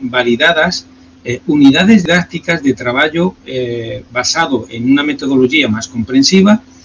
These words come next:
para poderse implementar en la escuela. Son unidades didácticas en donde recogemos diferentes tarefas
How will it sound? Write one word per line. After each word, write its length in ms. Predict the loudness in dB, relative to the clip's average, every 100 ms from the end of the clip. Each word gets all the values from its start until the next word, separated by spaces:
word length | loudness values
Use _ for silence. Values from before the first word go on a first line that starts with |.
| -20 -20 -6
para 220 | 0 0
poderse 540 | 0 0 2 2 2 2
implementar 680 | 0 0 2 2 2 2 2
en 100 | 0
la 60 |
escuela. 400 | -4 -2 -4 -4 -12 _ _ _ -8
Son 240 | 0 2
unidades 500 | 4 2 0 -2 -2
didácticas 760 | -2 -2 0 0 4 4 2 -2
en 180 | -4 0
donde 400 | 0 0 -2 -4
recogemos 720 | -8 -8 -6 -4 2 6 6 4
diferentes 580 | -4 -2 -2 -2 -4
tarefas 520 | -4 -4 -2 0 -2